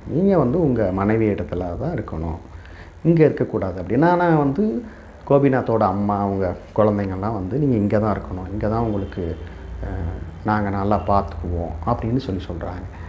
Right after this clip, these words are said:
இப்ப கோபிநாத் யார் வீட்டுல இருக்கணும்? சட்டப்படி பார்த்தா அவன் மனைவியாக இப்பொழுது இருப்பவர் ராதிகா, அதனால அவங்க வீட்டுல தான் இருக்கணும். ஆனால்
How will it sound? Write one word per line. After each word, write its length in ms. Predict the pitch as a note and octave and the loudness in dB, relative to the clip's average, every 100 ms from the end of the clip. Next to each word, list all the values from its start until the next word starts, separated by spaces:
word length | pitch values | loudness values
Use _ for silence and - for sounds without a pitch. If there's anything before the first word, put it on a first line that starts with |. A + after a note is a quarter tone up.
| - - | -14 -2
இப்ப 300 | C3+ D3+ A2 F2 G#2+ A2 A2 - - - - - - - - - - - - | 0 2 0 2 2 0 -2 -8 -14 -14 -16 -16 -16 -14 -14 -14 -14 -14 0
கோபிநாத் 440 | C3 B2 G#2+ F#2+ D3 | 4 6 6 4 4
யார் 320 | A2 A#2 A#2 | 6 6 4
வீட்டுல 220 | G#2+ G#2 | 2 0
இருக்கணும்? 460 | E2 - - - - - - - - - - - - - - - - - - - - - - - - - - - | -6 -6 -10 -10 -14 -16 -16 -18 -18 -18 -18 -16 -16 -16 -16 -18 -20 -20 -20 -20 -20 -20 -20 -20 -20 -20 -20 -20
சட்டப்படி 460 | - F3 F3 G#3+ G3+ | 2 4 6 6 6
பார்த்தா 500 | E3 C3 F3 G#3 C#3 | 6 4 2 2 2
அவன் 400 | G#2+ G#2 F#2 E2+ D#2 - - - - | 2 0 -2 -4 -6 -10 -16 -16 -6
மனைவியாக 640 | G#2+ A#2 C3 B2 A#2+ A2 | 0 2 4 4 2 0
இப்பொழுது 400 | G#2 - G2 F#2+ | -4 -4 -2 -2
இருப்பவர் 400 | F#2 - A2 G#3 | -4 -2 0 2
ராதிகா, 380 | A2 F2 E2 - - - - - - | 2 0 -4 -12 -14 -20 -20 -20 -4
அதனால 260 | E3 E3+ D3 | 2 6 6
அவங்க 220 | A#2 A2+ | 4 2
வீட்டுல 280 | A2 F#2+ E2 | 0 -2 -4
தான் 100 | D#2+ | -8
இருக்கணும். 360 | - - - - - - - | -12 -16 -16 -18 -20 -20 -6
ஆனால் 460 | - F3 G#2 C3 | 2 4 4 0